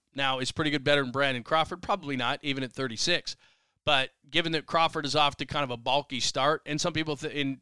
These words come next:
think, "Oh, well, they're just gonna move Thairo Estrada." But now you're moving your infield around. And that's the other issue I have with it. Look, Casey Schmidt's right there. "Oh,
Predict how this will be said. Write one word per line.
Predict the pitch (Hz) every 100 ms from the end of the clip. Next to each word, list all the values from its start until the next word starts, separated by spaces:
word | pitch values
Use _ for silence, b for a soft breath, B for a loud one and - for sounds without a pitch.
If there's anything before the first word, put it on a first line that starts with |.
| -
think, | 151 -
"Oh, | 180 175
well, | 170
they're | 170
just | 175 165
gonna | 170
move | 156 135
Thairo | 165 151 139 123
Estrada." | - - 165 151 143 B B -
But | -
now | 214
you're | 254 233
moving | 226 190
your | 185
infield | 208 202 165 143 117
around. | 95 80 - _ _ _ 139
And | 165
that's | 185
the | 180 190
other | 196 165
issue | 143 139
I | 117
have | 110 101
with | 85
it. | 69 _ _ -
Look, | 208
Casey | 240 262 285
Schmidt's | - 208 208 -
right | 196 -
there. | 190 139 B B -
"Oh, | 269 277 285 294